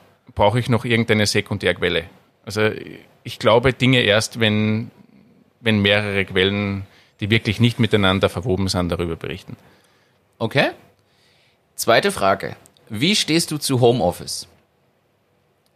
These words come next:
Speaker 1: Äußerst positiv. Äußerst positiv und aus den Gesprächen mit Hannes, äh, weiß ich ja, <laughs> es gibt ja durchaus differenzierte Meinungen.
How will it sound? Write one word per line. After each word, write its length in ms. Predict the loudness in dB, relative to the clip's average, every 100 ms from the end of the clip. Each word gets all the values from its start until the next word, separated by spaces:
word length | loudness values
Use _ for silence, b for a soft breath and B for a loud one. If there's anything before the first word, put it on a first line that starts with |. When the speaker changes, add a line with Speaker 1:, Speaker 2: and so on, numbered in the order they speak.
| _ _ _ _
Speaker 1:
Äußerst 380 | 0 2 0 -4
positiv. 580 | -2 -2 0 -4 -4 -10 _ _ _ _ _ _ _
Äußerst 300 | 0 0 0
positiv 400 | 0 0 0 -2
und 100 | 0 0
aus 100 | 0
den 120 | 0
Gesprächen 420 | -2 -2 -2 0
mit 180 | -2 -2
Hannes, 420 | 0 0 -2 -6 B B
äh, 180 | -8 -6 -6 -2
weiß 220 | 0 2
ich 120 | 2
ja, 260 | 4 2 0 -4
<laughs> 80 | -2
es 160 | -2
gibt 240 | 0 -2 0
ja 60 | 0
durchaus 460 | 0 2 2 2
differenzierte 680 | -2 -6 -4 -4 -4 -4 -2
Meinungen. 480 | -2 -2 -2 -4